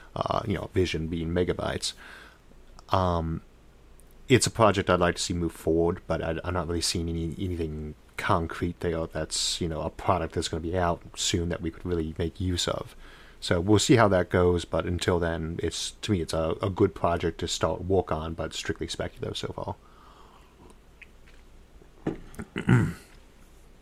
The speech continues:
Uh, I guess as a follow-up to that, Morv Johnson asks, uh, "Would you have an A I duplicate of yourself working with or for you?" I've always liked this kind of concept of, um, copying yourself or part of yourself to, uh, help out with your work.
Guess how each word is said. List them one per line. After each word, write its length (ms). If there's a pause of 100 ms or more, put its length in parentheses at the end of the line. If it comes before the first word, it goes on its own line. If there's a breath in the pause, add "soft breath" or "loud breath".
(240)
Uh, 100
I 100
guess 180
as 80
a 40
follow-up 320
to 20
that, 160
Morv 220
Johnson 420
asks, 340 (520 loud breath)
uh, 460
"Would 220
you 120
have 180
an 100
A 140
I 100
duplicate 380
of 80
yourself 400
working 340
with 180
or 80
for 280
you?" 180 (680 loud breath)
I've 220
always 220
liked 140
this 120
kind 220
of 60
concept 520
of, 240
um, 480 (280)
copying 440
yourself 480
or 80
part 300
of 40
yourself 580
to, 360
uh, 280
help 220
out 120
with 80
your 100
work. 460